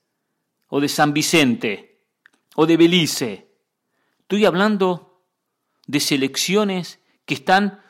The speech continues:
dentro de las mejores ocho, diez o doce de concacaf. El Salvador es una selección de Copa Oro. Trinidad y Tobago es una selección de Copa Oro.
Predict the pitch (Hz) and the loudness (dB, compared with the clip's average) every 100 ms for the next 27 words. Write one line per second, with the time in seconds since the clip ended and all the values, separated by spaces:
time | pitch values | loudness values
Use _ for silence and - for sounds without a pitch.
0 | _ - 240 233 233 185 170 170 202 185 | _ -2 -2 0 0 0 0 0 2 2
1 | - - 220 220 - 170 156 220 - - | 0 4 4 4 0 -2 0 0 0 0
2 | 156 175 226 196 151 135 131 127 127 - | 2 2 2 0 -2 -4 -6 -6 -4 0
3 | 233 151 - - _ _ _ _ _ _ | 0 -2 -8 -20 _ _ _ _ _ _
4 | _ _ _ _ _ _ _ _ _ - | _ _ _ _ _ _ _ _ _ -10
5 | 131 - 139 156 233 - - - 175 - | -6 -2 2 4 4 2 -4 -4 -4 -4
6 | 127 - 202 180 135 123 160 151 113 98 | -4 -2 0 0 0 4 6 6 2 -4
7 | - - _ - 143 151 190 190 202 220 | -10 -20 _ -4 0 0 0 2 4 4
8 | - 156 147 123 190 175 - 139 127 160 | 2 -4 -4 -6 -4 -4 -4 -2 2 4
9 | 151 117 101 - _ | 4 2 -6 -12 _